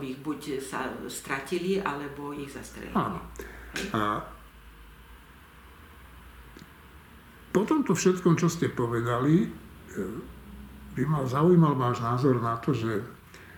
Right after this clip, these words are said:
Speaker 2: v parlamente sa našlo horko ťažko, teda nadpolovičná väčšina <clears throat> ľudí, ktorí zahlasovali za tú obrannú zmluvu z U S A. Tak dve veci. Prečo je to dôležité pre nás?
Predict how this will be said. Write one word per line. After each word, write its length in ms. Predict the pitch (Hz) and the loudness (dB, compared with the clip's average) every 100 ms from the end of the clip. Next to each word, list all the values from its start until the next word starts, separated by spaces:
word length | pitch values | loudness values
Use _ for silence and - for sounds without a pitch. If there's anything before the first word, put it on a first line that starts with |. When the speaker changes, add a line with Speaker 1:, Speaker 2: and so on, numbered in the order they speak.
| - - - - | -20 -20 -20 -4
Speaker 2:
v 80 | - | 0
parlamente 480 | 170 208 185 180 165 | 4 4 6 6 6
sa 160 | 160 | 4
našlo 400 | 131 135 - 151 | 2 0 4 4
horko 320 | 117 160 170 127 | 6 4 4 2
ťažko, 400 | 127 127 131 123 | 2 2 2 2
teda 160 | 113 | 0
nadpolovičná 720 | 110 131 - 135 127 131 127 | 0 -2 2 2 4 2 2
väčšina 480 | 113 113 117 131 117 110 - - | 0 0 2 2 4 0 -2 8
<clears throat> 240 | 180 170 | 10 10
ľudí, 220 | 143 143 123 | 8 8 6
ktorí 240 | 131 117 107 | 4 4 4
zahlasovali 640 | 123 123 120 127 110 110 | 4 4 2 2 2 0
za 160 | 110 107 | -2 0
tú 160 | 101 | -2
obrannú 320 | 104 107 98 | 0 -2 -2
zmluvu 380 | 90 92 95 95 | -4 -2 -2 -2
z 80 | 90 | -2
U 120 | 98 92 | 0 0
S 160 | 85 | 0
A. 80 | 90 85 - - - - - - - - | -4 -6 -10 -14 -14 -14 -14 -16 -14 -4
Tak 160 | 98 - - - - - - - - - - - | -4 -4 -12 -18 -20 -20 -20 -20 -20 -20 -20 -8
dve 400 | 113 151 143 113 | 0 2 2 2
veci. 240 | - - | 0 -4
Prečo 480 | - - 143 185 262 | -6 -2 2 4 4
je 80 | 233 | 4
to 80 | 143 | 4
dôležité 640 | 95 95 92 87 98 113 | 2 -2 -2 -4 -4 -4
pre 240 | - 117 120 | -2 0 0
nás? 400 | 135 220 - | 2 2 2